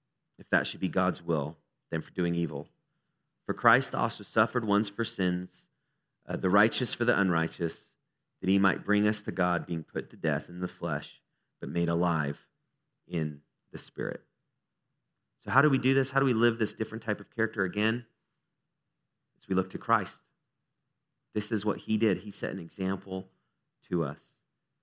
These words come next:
And so no ma-, no matter what you're facing, what Peter is saying is, like, "Hold on. Hold on to your faith." And God the Father, Christ the Son, and the Holy Spirit will continue to help you.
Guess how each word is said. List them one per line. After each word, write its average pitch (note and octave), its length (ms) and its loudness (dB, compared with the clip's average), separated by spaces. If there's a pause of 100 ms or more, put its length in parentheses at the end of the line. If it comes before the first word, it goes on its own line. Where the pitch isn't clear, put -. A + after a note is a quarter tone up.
(400)
And A2+ 100 -16
so B2 100 0
no B2+ 140 6
ma-, D#3 120 4 (140)
no B2 80 2
matter E3 180 6
what G#2+ 100 2
you're A2 100 4
facing, A2 460 2
what F2 140 -2
Peter B2 220 2
is A2 120 0
saying A2+ 200 2
is, F#2 80 2
like, F#2 140 -2
"Hold C3+ 380 0
on. A#2 360 2 (380)
Hold D3+ 280 4
on D3 260 6
to B2+ 120 -2
your A2+ 160 6
faith." F#3+ 720 2 (1800)
And G#2 140 -4
God G#2+ 360 2 (240)
the F#2 80 -10
Father, F2 560 2 (300)
Christ G2 380 0
the - 80 -20
Son, E2+ 260 0
and E2 100 -2
the F2 60 -6
Holy F2 200 -4
Spirit - 320 -6
will D2+ 80 -12
continue E2 540 -10
to - 760 -20
help F#2+ 260 -4
you. - 140 -20